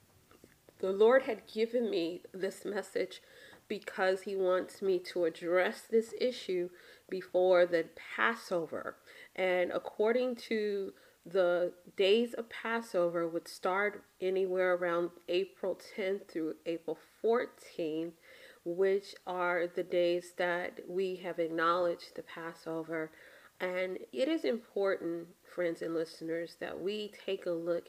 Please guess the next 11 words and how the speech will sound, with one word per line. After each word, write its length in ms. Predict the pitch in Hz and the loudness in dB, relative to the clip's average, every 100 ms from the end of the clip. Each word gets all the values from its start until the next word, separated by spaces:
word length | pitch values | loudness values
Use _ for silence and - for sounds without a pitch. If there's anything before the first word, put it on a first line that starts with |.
| - | -10
at 300 | 123 85 - - - - - - - - | -10 -8 -12 -18 -20 -20 -20 -20 -14 -6
how 400 | 240 269 269 262 | -2 2 2 2
many 540 | 240 226 233 214 214 - _ _ - - | 2 4 4 4 -2 -10 _ _ -20 -18
ways 580 | 185 175 202 214 208 190 - - | -6 0 4 4 2 -2 -6 -8
have 180 | 175 170 | -6 -2
the 200 | 170 175 | -2 0
enemy 460 | 190 185 180 175 | 0 0 2 0
has 200 | 165 160 | -2 -8
been 200 | - 165 | -6 -8
trying 580 | - - 175 180 180 180 175 | -8 -8 -4 -2 0 -2 -6
to 360 | - 165 165 165 | -6 -4 -4 -6